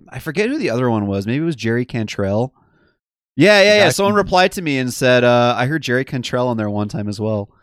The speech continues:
Speaker 1: <laughs>
Speaker 2: The guy from Tad.
Speaker 1: "Hello, this is the ghost of Lane Staley, reminding you that it is federal regulation that you must be wearing a mask at all times outside the airport." <laughs> Um, <laughs>
Speaker 2: They lean into it heavy, and I
Speaker 1: Yeah.
Speaker 2: appreciate that about them. I think the vi-,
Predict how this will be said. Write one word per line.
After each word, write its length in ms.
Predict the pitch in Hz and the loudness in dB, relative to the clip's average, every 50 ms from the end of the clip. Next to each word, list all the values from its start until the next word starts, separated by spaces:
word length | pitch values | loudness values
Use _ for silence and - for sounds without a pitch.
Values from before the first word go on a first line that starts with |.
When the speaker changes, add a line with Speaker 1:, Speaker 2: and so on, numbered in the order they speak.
| _ _ _ _ _ - 127 - | _ _ _ _ _ -16 -6 -2
Speaker 1:
<laughs> 0 | - 233 - _ - 440 - _ _ _ _ _ _ _ _ _ _ _ _ _ _ _ _ _ - - _ - | 0 0 0 _ -4 -6 -6 _ _ _ _ _ _ _ _ _ _ _ _ _ _ _ _ _ -20 -20 _ -20
Speaker 2:
The 60 | - | -16
guy 200 | 90 98 92 92 | -12 -10 -10 -10
from 180 | 92 - 90 80 | -10 -12 -14 -16
Tad. 560 | - - 90 87 87 87 90 90 92 98 98 - _ _ _ _ _ _ | -14 -12 -12 -10 -10 -10 -10 -12 -14 -16 -20 -20 _ _ _ _ _ _
Speaker 1:
"Hello, 440 | 226 190 131 110 104 98 95 95 98 | 0 2 4 4 4 4 4 2 2
this 180 | 107 139 - | 0 0 -2
is 100 | - 120 | -4 -6
the 100 | 95 101 | -8 -6
ghost 320 | 82 - 98 101 104 - - | -2 2 2 2 2 0 -2
of 120 | 98 87 | -6 -6
Lane 260 | 90 101 101 104 104 | -6 -6 -4 -4 -4
Staley, 580 | 101 - - - - 104 101 113 127 151 160 156 | -6 -8 -10 -8 -6 -6 -4 -4 -6 -6 -6 -4
reminding 340 | 131 104 110 139 156 160 147 | -4 -4 -6 -6 -6 -6 -6
you 140 | 120 120 117 | -6 -6 -6
that 140 | 110 113 | -6 -6
it 40 | 107 | -6
is 180 | 107 101 95 - | -6 -8 -8 -8
federal 340 | - 180 190 196 190 170 143 | -8 -8 -6 -6 -6 -6 -6
regulation 580 | 151 156 151 139 131 143 143 131 - - 92 | -6 -6 -6 -6 -4 -4 -4 -4 -6 -8 -8
that 60 | 92 | -8
you 80 | 90 95 | -8 -8
must 160 | 98 98 - | -8 -10 -10
be 80 | - - | -10 -10
wearing 220 | 98 117 151 156 | -8 -8 -8 -8
a 60 | 127 | -8
mask 260 | 117 139 131 110 - - | -8 -8 -10 -10 -10 -10
at 60 | 92 | -10
all 120 | 104 131 | -10 -12
times 360 | 135 - 139 139 117 95 - - - | -12 -10 -10 -10 -10 -12 -14 -16 -18
outside 440 | - - 104 104 - - 131 135 123 | -18 -18 -20 -20 -18 -16 -14 -14 -12
the 80 | 110 110 | -12 -12
airport." 400 | 131 131 123 - - - - - _ - - - - | -12 -12 -14 -16 -18 -20 -20 -20 _ -20 -20 -20 -20
<laughs> 260 | - - - - - - | -20 -20 -20 -20 -4 0
Um, 380 | 127 135 - - 196 156 143 147 | 2 2 4 4 2 2 2 0
<laughs> 60 | - - 311 254 - 151 - 539 - - _ _ _ _ _ _ _ | -4 -4 -6 -6 -6 -6 -6 -6 -6 -6 _ _ _ _ _ _ _
Speaker 2:
They 100 | 170 175 | 0 2
lean 240 | 185 196 214 233 240 | 2 2 2 0 0
into 240 | 254 254 220 202 | -2 -2 0 0
it 80 | 180 156 | 0 0
heavy, 340 | 135 135 117 104 92 90 90 | 0 0 -2 -2 -4 -6 -8
and 80 | 104 | -6
I 120 | 127 151 180 | -6 -6 -4
Speaker 1:
Yeah. 80 | 175 139 | -2 -2
Speaker 2:
appreciate 320 | 127 113 104 98 143 131 | -2 -2 -2 -2 -4 -6
that 140 | - 131 123 | -8 -8 -10
about 260 | 113 113 120 120 117 | -8 -8 -8 -8 -8
them. 140 | - 131 127 | -8 -8 -8
I 80 | 131 123 | -8 -8
think 160 | 127 190 180 | -8 -8 -10
the 80 | 170 | -10
vi-, 80 | 151 139 | -14 -16